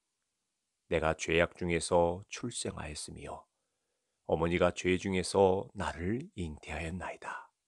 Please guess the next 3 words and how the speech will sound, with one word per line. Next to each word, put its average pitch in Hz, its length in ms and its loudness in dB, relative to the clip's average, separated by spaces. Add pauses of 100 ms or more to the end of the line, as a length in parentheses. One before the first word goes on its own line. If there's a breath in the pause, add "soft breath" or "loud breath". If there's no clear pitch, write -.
(840)
보소서, 76 640 -2 (400)
주께서는 85 680 -2
중심이 90 720 0